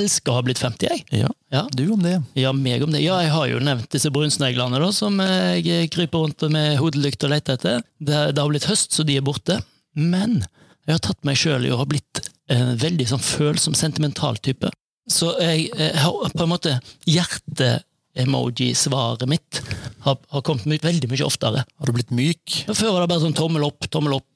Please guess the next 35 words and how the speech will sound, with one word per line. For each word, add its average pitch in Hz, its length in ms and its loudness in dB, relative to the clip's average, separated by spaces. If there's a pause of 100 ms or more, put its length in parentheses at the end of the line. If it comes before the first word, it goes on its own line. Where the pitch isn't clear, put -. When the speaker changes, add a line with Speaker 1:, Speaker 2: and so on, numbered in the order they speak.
Speaker 1:
spesielt 151 400 0
unger 147 320 2
og 110 60 -2
sånn. 220 220 0
Speaker 2:
Mm. 101 200 2 (340)
Speaker 1:
Nå 214 160 0
er 170 40 0
det 165 220 2
med 165 160 2
sånn 160 180 2
hjerte. - 560 0 (960)
Er 165 100 2
det 160 60 2
Speaker 2:
Ja. 127 340 2 (500)
Speaker 1:
et 151 160 0
dårlig 165 280 0
tegn? 208 240 0
Speaker 2:
Dette 120 260 0
er 117 40 -2
på 147 140 0
vei 123 200 0
en 135 80 2
eller 127 120 0
annen 123 60 -2
plass 120 200 0
jeg 120 140 2
ikke 120 160 0
liker. 113 240 0
Brunsnegler 131 720 0
og 131 60 2
hjerte-emojis. 139 680 0
Speaker 1:
Ja, 131 360 2
ja, 127 240 -2
ja. 127 140 0
Speaker 2:
Ja. 117 160 0